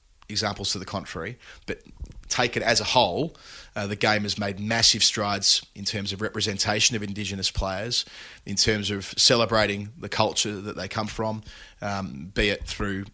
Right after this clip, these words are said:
rounds that are dedicated to Indigenous players and, and beyond, um, jumpers that are worn. Uh, I think about my own club, Hawthorn.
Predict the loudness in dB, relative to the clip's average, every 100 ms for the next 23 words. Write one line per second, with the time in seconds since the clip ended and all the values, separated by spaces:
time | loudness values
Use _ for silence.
0 | -10 -2 2 2 2 0 -2 -2 0 0
1 | 0 0 -2 -2 -6 -4 -4 -4 -4 -4
2 | -2 -2 -4 -4 -10 -8 -6 -4 -6 -8
3 | -8 -8 -10 -12 -18 -6 -2 0 0 -2
4 | -2 -4 -4 -4 -6 -14 -18 -18 -6 -4
5 | -2 -2 -2 -2 0 -2 -2 -2 -2 0
6 | -2 0 -2